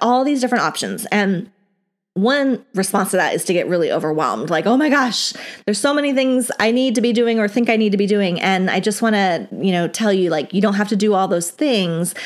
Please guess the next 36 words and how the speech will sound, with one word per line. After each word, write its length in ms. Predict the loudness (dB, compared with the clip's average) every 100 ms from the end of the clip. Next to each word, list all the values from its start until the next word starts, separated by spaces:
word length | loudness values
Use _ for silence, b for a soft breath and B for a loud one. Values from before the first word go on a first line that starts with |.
| B
What's 200 | -4 -2
exciting 760 | -2 0 0 2 2 2 0 -2
is 180 | -2 0
that 160 | 0
there's 160 | 0 0
a 40 |
lot 260 | 0 0 0
of 100 | 0
things 260 | 2 0 0
you 80 |
could 380 | -4 0 0 0
do. 300 | -2 0 0
And 200 | 0 0
now 220 | 0 2
you 140 | 0 0
get 140 | -2
to 60 | -2
begin 300 | -4 -2 -2
the 80 | -2
process 460 | -2 -2 -2 -4
of, 100 | -2
like, 320 | 0 -2 -4 B B B B B B -20 _ _
discerning 840 | 0 0 2 2 2 2 0 0 0
and 180 | 2 0
sifting 720 | -2 0 0 -2 -2 0 0
and 160 | -2 -2
trying 360 | -2 0 2
to 100 | 2
get 180 | 2 -2
clear 460 | -4 -2 2 2 0
on 380 | 0 0 2 2
what 320 | 0 0 0
makes 340 | 0 0 -2
the 140 | -2 2
most 380 | 2 2 0
sense 680 | 0 0 0 -2 -6 -8 -8